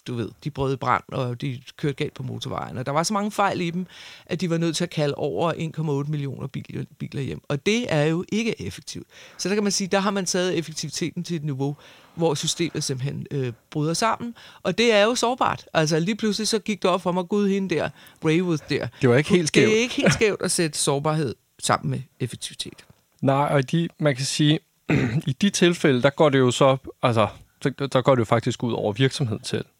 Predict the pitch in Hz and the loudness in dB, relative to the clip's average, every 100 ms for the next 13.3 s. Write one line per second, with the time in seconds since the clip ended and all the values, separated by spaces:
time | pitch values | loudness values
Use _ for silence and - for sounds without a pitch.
0 | - 123 110 131 131 151 151 165 151 127 | 0 2 6 6 6 4 6 6 6 6
1 | 120 110 127 139 180 233 - - - _ | 6 6 6 8 8 4 0 -16 -20 _
2 | - 165 - 113 - 120 - - - _ | 2 2 6 2 2 -2 -2 -6 -10 _
3 | - 117 107 104 - 120 113 104 98 87 | 0 2 4 2 2 4 4 4 2 0
4 | 82 69 - - - - - - - - | -2 -4 -6 -8 -10 -12 -14 -18 -16 -12
5 | - - - - _ _ 127 120 117 - | -12 -12 -18 -20 _ _ 0 2 2 -2
6 | - - 151 156 - - 202 127 - _ | -10 2 6 6 2 -4 0 0 -2 _
7 | - 160 143 139 139 160 170 165 214 160 | 4 6 6 6 8 6 6 6 6 6
8 | 156 202 170 - _ - 151 160 202 185 | 6 4 -2 -4 _ -4 2 4 4 4
9 | 120 127 143 131 120 139 175 160 131 135 | 4 6 6 6 6 6 4 4 6 6
10 | 170 139 120 - 127 - - - - - | 6 4 4 0 -2 -4 -20 -20 -10 4
11 | 127 120 117 113 110 135 123 143 156 117 | 6 8 8 6 6 6 6 6 6 4
12 | 120 139 123 120 120 135 135 123 139 151 | 4 4 4 6 6 6 6 6 6 6
13 | 120 - - | 4 2 -4